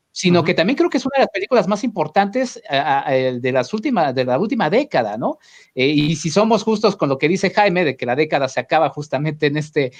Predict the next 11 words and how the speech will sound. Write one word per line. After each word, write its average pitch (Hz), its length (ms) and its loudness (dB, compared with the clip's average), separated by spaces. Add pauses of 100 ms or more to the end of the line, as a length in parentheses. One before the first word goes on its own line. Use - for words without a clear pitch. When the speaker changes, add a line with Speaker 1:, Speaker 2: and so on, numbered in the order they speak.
(340)
Speaker 1:
en 131 160 -2
este, 143 460 2
se 135 100 -8
acabó 139 380 -2
en 156 80 -2
este, 143 400 -2
hace 147 240 -2
unos, 156 200 -4
unas 165 280 -2
semanas, 185 420 -2 (260)
pues 156 260 -2